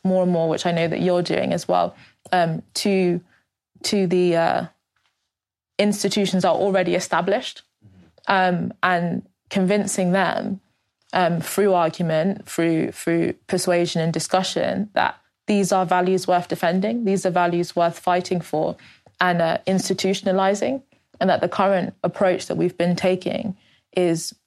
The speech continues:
doing more harm than good and is cre-, creating unnecessary division in a society at a time where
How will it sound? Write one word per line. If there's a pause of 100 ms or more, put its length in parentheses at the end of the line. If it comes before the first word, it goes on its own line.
(120)
doing
more
harm
than
good
and
is
cre-,
creating
unnecessary
division
in
a
society
at
a
time
where